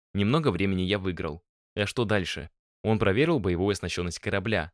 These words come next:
оснащённость минимальная. Исследовательское судно не несло на борту серьёзного оружия. Вот и всё. Больше остановить их нечем. Разве что повторить манёвр,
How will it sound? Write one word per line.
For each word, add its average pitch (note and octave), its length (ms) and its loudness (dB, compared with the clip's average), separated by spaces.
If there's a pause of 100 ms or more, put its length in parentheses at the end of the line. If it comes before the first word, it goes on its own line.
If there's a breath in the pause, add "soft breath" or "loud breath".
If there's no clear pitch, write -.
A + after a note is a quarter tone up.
оснащённость F#2 600 -4
минимальная. F2+ 640 -2 (220)
Исследовательское F2+ 760 -2
судно G2+ 420 -2 (100)
не G#2+ 100 2
несло G#2+ 340 0
на A#2+ 100 0
борту F#2+ 240 0
серьёзного F2 540 -2
оружия. E2 440 -4 (380)
Вот A#2+ 140 0
и C3+ 60 2
всё. D#2 340 -4 (340)
Больше C3 300 2
остановить F2 400 -2
их - 120 -10
нечем. F2 380 -4 (420)
Разве G2+ 260 2
что - 160 -6
повторить G2 420 -2
манёвр, G2 480 -2